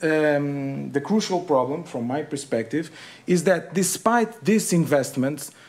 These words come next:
the size of knowledge-intensive sectors did not expand at the same pace, okay? So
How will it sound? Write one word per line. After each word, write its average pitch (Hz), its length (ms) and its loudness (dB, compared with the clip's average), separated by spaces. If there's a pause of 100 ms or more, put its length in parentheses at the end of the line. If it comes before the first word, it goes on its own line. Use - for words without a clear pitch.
(120)
the 156 140 2
size 202 520 2
of 156 180 0
knowledge-intensive 160 800 2
sectors 160 460 0
did 156 160 2
not 165 220 2
expand 151 420 2
at 143 140 0
the 143 60 -2
same 123 260 2
pace, - 440 -4 (140)
okay? 170 280 -2 (280)
So 151 340 2